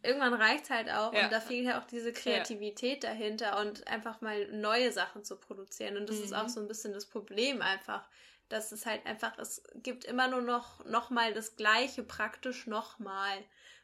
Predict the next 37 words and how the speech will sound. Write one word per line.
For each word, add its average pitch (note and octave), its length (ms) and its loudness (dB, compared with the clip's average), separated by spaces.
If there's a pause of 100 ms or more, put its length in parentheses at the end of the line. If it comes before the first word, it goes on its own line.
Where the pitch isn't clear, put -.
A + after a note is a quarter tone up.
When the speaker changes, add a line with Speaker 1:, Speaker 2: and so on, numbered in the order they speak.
Speaker 1:
und G#3+ 160 -4
es - 120 -8
gibt - 240 -8
nichts B3 320 -4
Neues. G#3 680 -2 (200)
Speaker 2:
Ja. A3+ 200 0
Speaker 1:
Und - 160 -6 (220)
dadurch A#3 640 2 (680)
ist B3 240 -2
halt A#3+ 180 4
einfach A#3 280 0
immer A#3 300 0
irgendwie, A#3 580 -4 (300)
wird's A#3 260 -8
immer A#3+ 220 2
langweiliger G#3 840 2
und, G3 340 -8
ähm, G3+ 400 -8 (240)
der G3+ 120 -2
Markt G#3 360 2
ist - 140 -8
irgendwann A3 360 -4
dann G#3 160 -4
einfach G#3+ 340 -6 (500)
aus, - 600 -6 (380)
ähm, G#3 280 -10
wie A#3 80 -18
sagt G3+ 260 -10
man, G3+ 240 -10 (540)
leer. G#3+ 520 2
<laughs> - 440 -2
Speaker 2:
Aber A3 200 4
ich A3+ 100 -2
frage B3 420 2
Speaker 1:
Oder G#3+ 180 0
Speaker 2:
mich, - 40 0
Speaker 1:
ist, - 240 -10